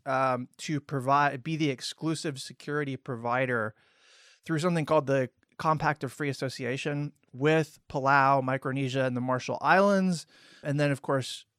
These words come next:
Hawaii is part of the Union, and Guam is a U S territory. Um, and so America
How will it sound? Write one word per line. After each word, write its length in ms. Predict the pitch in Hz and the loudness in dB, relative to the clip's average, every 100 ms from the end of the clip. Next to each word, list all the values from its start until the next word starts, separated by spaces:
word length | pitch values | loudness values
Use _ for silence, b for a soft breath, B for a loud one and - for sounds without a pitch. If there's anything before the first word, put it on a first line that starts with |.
| - | -8
Hawaii 380 | 143 147 147 135 | 0 2 2 -2
is 120 | 123 | -8
part 320 | - 143 135 | -2 0 0
of 380 | 131 127 120 123 | -2 -4 -6 -8
the 80 | 123 | -6
Union, 800 | 120 117 143 196 180 165 156 151 | -6 -4 -2 0 0 -2 -4 -6
and 840 | 139 135 127 123 127 127 123 123 - 127 | -6 -6 -6 -6 -6 -6 -6 -10 -14 -14
Guam 460 | 123 143 143 143 139 | -2 0 2 2 -2
is 320 | 127 123 120 | -6 -8 -6
a 180 | 123 123 | -4 -4
U 160 | 123 123 | -4 -6
S 140 | - | -6
territory. 800 | - 196 175 - 151 151 147 135 B B B B B - | -4 0 0 0 0 2 2 -2 B B B B B -4
Um, 260 | 151 139 156 | 0 0 -4
and 100 | 143 | -6
so 240 | - 156 | -2 0
America 760 | 160 185 254 214 160 143 131 | -2 -2 -2 0 0 2 0